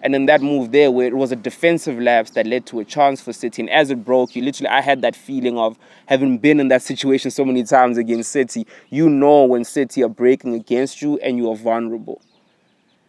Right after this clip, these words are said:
And when you're vulnerable against cities like this, if you can weather the vulnerability of those moments, you start to take away their threat, 'cause they thrive off of that.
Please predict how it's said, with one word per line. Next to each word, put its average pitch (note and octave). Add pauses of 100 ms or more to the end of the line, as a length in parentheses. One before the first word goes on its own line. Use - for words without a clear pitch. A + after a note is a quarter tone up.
(200)
And B2
when B2
you're A#2+
vulnerable C3
against A#2+
cities B2+
like A2
this, A2
if G#2+
you C#3+
can C#3+
weather C3+
the A#2+
vulnerability A#2+
of A2
those A2+
moments, A2+ (260)
you A2+
start B2+
to B2
take A#2+
away A2+
their G2+
threat, A2+
'cause A2
they A#2+
thrive A#2+
off A2
of G2+
that. B1+